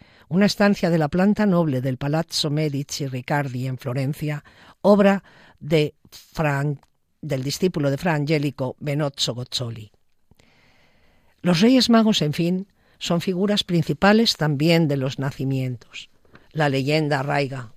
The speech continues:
y de manera firme y concienzudamente promovida social y religiosamente, en la creencia popular. Demos un salto en el tiempo,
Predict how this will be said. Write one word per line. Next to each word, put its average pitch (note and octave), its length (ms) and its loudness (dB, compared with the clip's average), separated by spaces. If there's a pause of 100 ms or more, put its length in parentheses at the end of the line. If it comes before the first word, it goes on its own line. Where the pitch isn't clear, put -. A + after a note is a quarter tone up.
y D#3+ 100 -6
de C#3+ 120 -2
manera G3 380 2
firme C3 540 -2 (440)
y F#3 100 -6
concienzudamente D3 1200 0
promovida B2 720 -2
social D3+ 540 2
y B2+ 80 -2
religiosamente, B2+ 1300 -2 (600)
en C#3+ 160 0
la C3 120 0
creencia B2 500 -4
popular. - 640 -16 (2250)
Demos A3+ 380 6
un F#3+ 80 4
salto C#3+ 340 2
en A#2+ 80 -2
el A2+ 140 -6
tiempo, - 440 -16